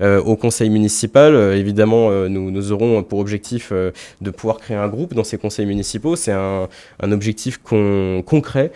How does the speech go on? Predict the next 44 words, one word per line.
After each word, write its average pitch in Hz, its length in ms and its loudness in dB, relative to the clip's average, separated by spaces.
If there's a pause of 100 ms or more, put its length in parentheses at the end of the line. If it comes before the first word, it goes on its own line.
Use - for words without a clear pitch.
(220)
euh, 98 60 -2
par 101 180 0
exemple 104 400 0
concernant, 101 600 -4
concernant 101 420 -2
Brest 113 340 0
ou 107 40 -6
concernant 107 480 -4
d'autres 113 340 -2
grandes 101 240 0
villes. 151 260 2 (300)
Euh, 98 180 4
au 104 140 0
niveau 110 260 2
national, 123 680 4
je 95 60 -2
peux - 120 -4
vous 104 140 -2
dire 110 240 -4
que 113 100 -4
la 101 240 2
plupart 127 340 0
des 107 80 0
préfectures 107 420 -10
sont 90 180 -12
pourvues 113 460 -6
d'ailleurs 110 520 2 (320)
et, 120 300 4
euh, 110 100 4
que, - 160 -6
euh, 110 380 4
l'option, 127 680 0
euh, 98 140 0
de 101 100 -2
l'Union 107 240 0
des 101 120 0
droites, 123 220 0
c'est 95 100 -10
quelque 98 100 -6
chose - 160 -12
qui - 120 -18
se - 80 -18
fera, 117 360 0
euh, 98 100 2